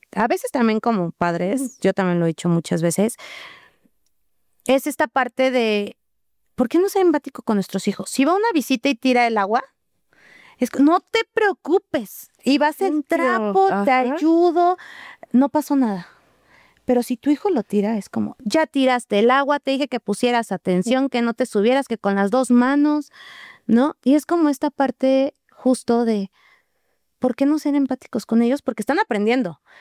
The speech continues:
Speaker 1: El que lo tiró el otro, la visita,
Speaker 2: Ujú.
Speaker 1: tal vez ya es adulta, ¿y por qué no le dijiste,
Speaker 2: Ujú.
Speaker 1: "Ahora limpias y me pagas mi
Speaker 2: Ajá.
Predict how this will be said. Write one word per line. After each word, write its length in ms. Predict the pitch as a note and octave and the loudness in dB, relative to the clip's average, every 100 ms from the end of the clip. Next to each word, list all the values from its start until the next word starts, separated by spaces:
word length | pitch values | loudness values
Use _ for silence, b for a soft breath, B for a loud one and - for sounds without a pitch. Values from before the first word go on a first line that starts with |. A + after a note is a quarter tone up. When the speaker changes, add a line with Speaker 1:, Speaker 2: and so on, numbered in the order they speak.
| b | b
Speaker 1:
El 140 | G#3 A3 | -6 0
que 140 | A#3+ | 2
lo 120 | B3+ | 2
tiró 220 | - C4 | 0 0
el 140 | D#4 D#4 | 2 0
otro, 240 | C#4+ D#4 G#4 D5+ - _ _ _ _ | 0 0 0 -4 -12 _ _ _ _
la 180 | A3 | 0
visita, 540 | G#3 G#3+ B3 A3 G#3+ A#3 | 0 -2 -6 -2 0 0
Speaker 2:
Ujú. 220 | A3 B3 | 0 -2
Speaker 1:
tal 160 | A#3+ A#3 | -2 0
vez 120 | D4 | 0
ya 80 | A3+ | -4
es 100 | - | -2
adulta, 420 | F3+ G#3 C4 G3+ | 2 2 0 -4
¿y 60 | F#3 | -4
por 160 | G#3 | -2
qué 80 | G#3+ | 0
no 100 | B3 | 0
le 120 | C#4+ B3+ | 2 0
dijiste, 380 | G#3 A3+ - F#3 | -2 -4 -4 -6
Speaker 2:
Ujú. 100 | F#3 B - | -8 B 0
Speaker 1:
"Ahora 240 | A#3+ D4+ | 2 4
limpias 480 | D#4 E4+ D4+ E4+ C#4 | 4 4 2 0 2
y 80 | B3+ | 2
me 280 | A#3 A3+ A#3 | 4 2 2
pagas 300 | C4 D4 D4+ | 0 0 2
mi 100 | |
Speaker 2:
Ajá. 60 | B3 | 2